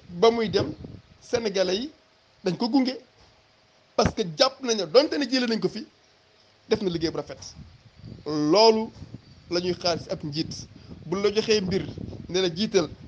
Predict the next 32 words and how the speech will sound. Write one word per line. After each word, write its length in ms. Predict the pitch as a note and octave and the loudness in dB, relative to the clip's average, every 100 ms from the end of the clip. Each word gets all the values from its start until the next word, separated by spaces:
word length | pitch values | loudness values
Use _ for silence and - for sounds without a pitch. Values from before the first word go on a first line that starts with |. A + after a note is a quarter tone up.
| - | -6
da 80 | D3+ | -2
ngay 160 | F3+ | -2
fexe 240 | F#3 G3 F#3+ | -2 -4 -4
ba 140 | G#3 - - E3+ | -4 -6 -14 -12
nang 380 | D#3+ G3+ C#4+ A3+ | -4 -2 -2 -2
fa 140 | C4 | -4
duggee, 420 | F#3+ F#3 D#3+ C3+ - - - | -4 0 0 0 -4 -14 -2
nan 200 | G3 C#4 | -2 2
la 100 | C4+ | 4
ko 100 | C4 | 4
joxee, 360 | A#3 G3+ C#3+ C3+ _ - | 2 -4 -4 -8 _ -6
boo 180 | D#3+ G3+ | -2 0
koy 180 | G#3+ | 0
delloo 480 | F#3+ F3+ D3+ D3 E3+ - - | 2 2 4 2 0 -8 -12
mu 80 | D#3 | -8
mel 300 | D#3 G3 D#3 | -4 -2 0
na 100 | E3 | 0
mu 100 | A#3+ | 0
meloon, 360 | A#3 G3+ F#3+ A3+ - - | 2 2 0 -2 -16 0
wala 280 | F#3 F3 D#3 | 4 4 4
boog 180 | F3+ F3+ | 0 -4
mu 100 | D3+ F#3 | -10 -2
ëpp 240 | C4+ - - _ _ _ - _ _ _ - | 0 0 -6 _ _ _ -20 _ _ _ -10
nan 200 | E3 E3 | -6 -6
la 60 | D#3+ | -6
ko 80 | |
joxe 160 | D3+ D3+ | -8 -6
woon. 160 | C#3+ C3+ - - | -6 -8 -14 -4
Waaye 160 | D#3 D#3 | 0 2
bul 140 | D#3+ | 0
fexe 200 | F#3+ A3+ A3 | 0 0 2
mukk 220 | E4 | 2